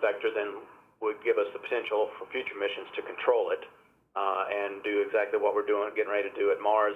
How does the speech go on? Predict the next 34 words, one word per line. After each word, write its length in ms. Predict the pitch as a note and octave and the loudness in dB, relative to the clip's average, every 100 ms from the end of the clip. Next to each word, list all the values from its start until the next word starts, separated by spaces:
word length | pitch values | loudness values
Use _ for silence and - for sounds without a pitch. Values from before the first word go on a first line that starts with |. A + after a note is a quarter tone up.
| - | -2
with 160 | G2 G2 | -4 -4
the, 160 | F#2 F2 | -6 -4
uh, 160 | F#2 F#2 - - _ _ - | -4 -4 -10 -20 _ _ 0
Mars 160 | G2+ F#2+ | 0 2
Science 220 | A2 F#2+ G#2+ | 0 0 2
Laboratory 480 | G2+ G2+ G#2+ G2+ G2 | 2 2 2 2 2
Curiosity 480 | - G#2 G2+ G2 F#2 | 0 2 2 2 0
rover, 400 | G2+ A2 F2 - G2+ | 2 2 2 -6 0
where 80 | F#2+ | 0
we'll 220 | F#2 G2 | 0 -4
use 180 | G2 F#2+ | -8 -10
a 80 | F#2 | 0
lift 180 | A2+ - | 0 2
vector 320 | G#2 - G2 | 0 0 -4
there, 400 | F#2+ F#2+ F#2 F2+ - - _ _ _ F#2+ | 2 2 2 -2 -10 -20 _ _ _ -6
uh, 320 | F#2 F2+ F#2 | 0 0 0
to 80 | G2 | 0
help 320 | G#2+ G#2 - - - _ _ _ _ _ - | 2 2 0 -10 -20 _ _ _ _ _ -2
guide 300 | A2 A2 A2 | 0 2 2
us 120 | G#2 - - _ | 0 -4 -20 _
to 220 | G2+ F#2 | -4 -2
a 40 | F#2 - | -2 -2
smaller 320 | A2 G#2+ G#2 - | 0 4 2 2
footprint 380 | A2 - G#2+ G2 | -2 0 -2 0
and 60 | G#2 | 0
also 320 | A#2+ - G2+ | 0 2 2
help 240 | G2+ G2+ | 2 0
keep 160 | - A2 - | -6 -6 0
us, 160 | G2 - - - | -2 -2 -10 -4
uh, 260 | G2 - F#2+ | -2 2 4
aloft 340 | G#2+ B2 B2 | 4 4 0
a 80 | E2+ | -4
little 240 | G2 - | -2 -2
longer. 400 | F2 F#2+ F#2 - | 0 -2 -2 -8